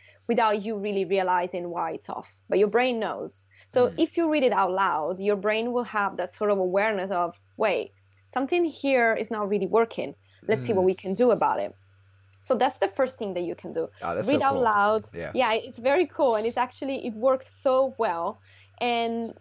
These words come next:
Speaker 1: so the first thing that you can do is go ahead, take that copy, read it out loud, and try and see if something is off.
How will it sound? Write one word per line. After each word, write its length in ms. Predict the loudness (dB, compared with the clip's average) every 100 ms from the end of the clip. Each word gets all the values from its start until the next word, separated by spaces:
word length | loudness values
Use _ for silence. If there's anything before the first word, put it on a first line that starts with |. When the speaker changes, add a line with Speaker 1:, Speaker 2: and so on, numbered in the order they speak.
| _
Speaker 1:
so 140 | -4 -2
the 80 |
first 180 | 0 0
thing 140 | 0 2
that 80 |
you 120 | 2 2
can 180 | 0
do 180 | 4 4
is 260 | 4 2 -4 _ -20 _ 0
go 140 | 2
ahead, 520 | 2 0 0 0 0 -2
take 200 | -4 0
that 200 | -4 -2
copy, 460 | -2 -2 0 -4 -2
read 240 | -2 0
it 80 | 2
out 180 | 2 0
loud, 460 | 0 0 0 -2 _ -20 -20 -4
and 380 | 0 0 0 -4
try 220 | -4 -2
and 160 | 0 -2
see 300 | -2 -2 -2
if 60 |
something 340 | -2 -4 -2 -6
is 140 | -4
off. 240 | -6 -6